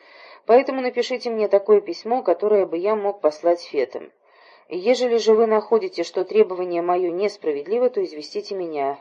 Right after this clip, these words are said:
Я буду ждать в Богуслове. Примечание второе. Лев Толстой.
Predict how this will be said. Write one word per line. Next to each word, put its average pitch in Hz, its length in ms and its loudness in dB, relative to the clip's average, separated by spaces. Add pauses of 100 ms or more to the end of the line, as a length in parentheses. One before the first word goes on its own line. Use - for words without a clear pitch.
(120)
Я 175 220 2
буду 170 240 -4
ждать 190 340 2
в 170 80 -12
Богуслове. 151 840 -4 (460)
Примечание 170 560 -4
второе. 160 680 0 (1400)
Лев 233 240 4
Толстой. 202 600 2